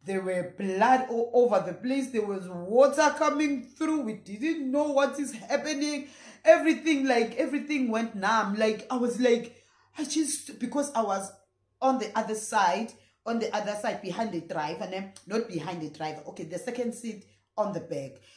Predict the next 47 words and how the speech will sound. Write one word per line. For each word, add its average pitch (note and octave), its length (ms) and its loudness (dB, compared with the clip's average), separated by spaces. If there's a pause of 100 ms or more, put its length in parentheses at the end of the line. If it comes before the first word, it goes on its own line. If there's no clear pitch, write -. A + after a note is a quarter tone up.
(160)
So A#3+ 280 2
I G#3 60 2
was G3 220 0
like, F3+ 280 -2
the F#3+ 120 -4
middle A3 320 -2
part, - 360 -6
the F#3+ 100 -6
middle G#3+ 220 -2
part G#3 260 -6
I F3 60 -4
wasn't, F#3 280 -4
because G3 260 -10
there E3+ 100 -6
was D#3 180 -8
someone F3+ 400 -10
on F#3 160 -10
the F3 80 -4
window. F3 400 -8
I E3 40 -8
was D3+ 280 -10
in, G#3+ 180 -8 (140)
uh, G3 160 -8
in A3 140 -4
the F3 80 -6
middle, F#3 320 -10
and D#3+ 160 -6
there D#3 100 -8 (100)
also F#3 460 -10 (160)
someone F3+ 460 -8
on E3+ 160 -8
the D#3 160 -10
other D#3+ 340 -12
side D3 460 -8
of D#3+ 220 -8
the D3+ 80 -8
window. D3 280 -8 (1800)
Guys, F#3+ 320 0
like, F#3 300 -6
I've F#3+ 180 -10
never G3 240 -8
been F3+ 220 -10
so F#3+ 340 -12
scared - 840 -6
and D#3 160 -8
so F3 220 -12
brave D#3 480 -8